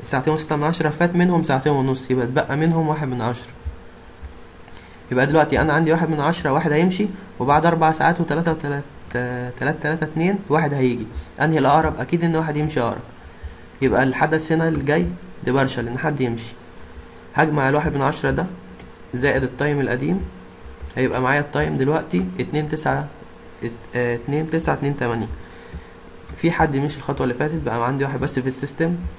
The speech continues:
دلوقتي لسه مفيش حد جه، فانا ليه هشوف، آه، اللي بعده هيجي ام-، آه، يعني لما ده يجي ابقى اشوف اللي بعده هيجي امتى. مش، آه، ما بشوفش حاجة غير لما يبقى الخانة بتاعتي فاضية.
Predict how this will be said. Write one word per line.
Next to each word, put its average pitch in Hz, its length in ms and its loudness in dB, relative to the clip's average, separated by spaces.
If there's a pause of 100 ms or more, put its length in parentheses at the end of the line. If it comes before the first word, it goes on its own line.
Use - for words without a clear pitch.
(240)
دلوقتي 170 480 6
لسه 156 360 2
مفيش 143 220 -2
حد 139 220 0
جه، 127 160 4 (260)
فانا 147 360 2
ليه 151 240 2
هشوف، 156 480 0
آه، 123 220 4 (140)
اللي 120 160 0
بعده 143 240 4
هيجي 143 240 2
ام-، 139 120 -2 (120)
آه، 110 40 -4
يعني 120 280 -6 (720)
لما 156 200 4
ده 165 100 6
يجي 190 220 8
ابقى 123 140 2
اشوف 170 180 2
اللي 143 160 4
بعده 156 240 4
هيجي 147 220 4
امتى. 131 200 0
مش، 113 380 -4
آه، 117 340 -4 (560)
ما 120 60 0
بشوفش 170 360 0
حاجة 180 280 4
غير 147 180 2
لما 123 340 -2
يبقى 123 260 -4
الخانة 139 320 -4
بتاعتي 160 420 0 (560)
فاضية. 123 260 0